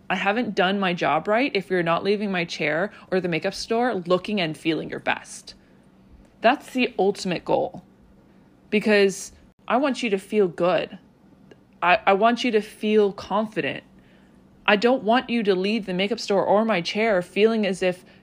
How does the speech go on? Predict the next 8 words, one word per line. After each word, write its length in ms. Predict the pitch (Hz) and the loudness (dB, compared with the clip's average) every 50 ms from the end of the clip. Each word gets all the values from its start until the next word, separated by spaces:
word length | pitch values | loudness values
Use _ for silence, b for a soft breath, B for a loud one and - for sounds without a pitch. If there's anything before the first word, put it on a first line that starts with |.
| B _ | B _
you're 160 | 185 208 208 | 2 4 4
afraid 600 | 202 190 - - - 180 190 185 196 202 214 208 - | 4 2 -2 -8 -4 -2 0 2 4 2 2 0 -4
to 100 | - 185 | -8 -8
show 280 | - - 196 190 196 | -4 0 2 4 4
other 200 | 196 185 185 185 | 4 4 2 -2
people 340 | 170 - - 202 196 - 185 | -6 -6 -8 -8 -4 -2 -4
your 160 | 151 131 156 | -2 -2 -4
face. 640 | - - - 180 160 - - - - - - - | -8 -4 -4 -4 -4 -4 -6 -10 -14 -14 -16 -18